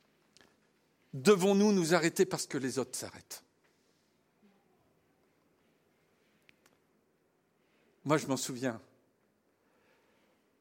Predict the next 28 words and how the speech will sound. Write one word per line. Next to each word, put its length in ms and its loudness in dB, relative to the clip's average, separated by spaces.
quand 120 -4
je 80 -4
suis 140 2
arrivé 340 -2
là, 180 -6
en 60 -18
deux 140 -4
mille 200 -4
huit, 360 -12
tu 100 -16
te 80 -12
souviens, 180 -4
Jacqueline ? 460 -12
Plusieurs 540 2
disaient, 380 -2
Marc 300 -6
en 60 -6
Barœul, 360 -6
d'abord 220 -2
on 60 -8
disait, « 340 -8
Il 80 -8
y 40 -4
a 40 -2
une 120 -2
église 320 -6
à 40 -8
Marc ? » 400 -12